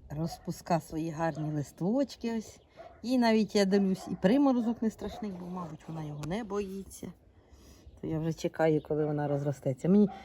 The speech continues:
мені подобаються просто її самі декоративні ці листочки. Так що троянди оживають, все зеленіє.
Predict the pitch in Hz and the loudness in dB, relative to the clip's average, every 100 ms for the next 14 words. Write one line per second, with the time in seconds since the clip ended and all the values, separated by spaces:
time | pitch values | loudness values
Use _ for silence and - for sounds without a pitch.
0 | - _ - 214 220 214 214 240 196 - | -20 _ 2 6 6 6 4 6 6 4
1 | - 349 - - 220 233 240 202 208 196 | 0 2 2 2 2 2 2 4 4 4
2 | 196 185 170 - 214 196 160 - 190 160 | 2 2 0 4 4 6 2 0 -2 -2
3 | - 135 131 - - 147 _ _ - _ | -6 -10 -10 -14 -18 -20 _ _ -20 _
4 | _ _ _ - - - 381 - _ - | _ _ _ -20 -20 -20 -20 -20 _ -20
5 | - - - - - - _ - - - | -20 -20 -20 -20 -20 -20 _ -4 -4 -8
6 | - - - - - - - 226 - - | -18 -18 -18 -18 -20 -18 -16 -16 -14 -12
7 | - 220 214 240 214 196 190 208 226 339 | 0 4 6 6 8 8 8 6 8 8
8 | 302 294 - - 254 214 190 185 190 208 | 8 4 0 0 4 6 6 6 8 10
9 | 269 311 294 285 | 10 10 10 8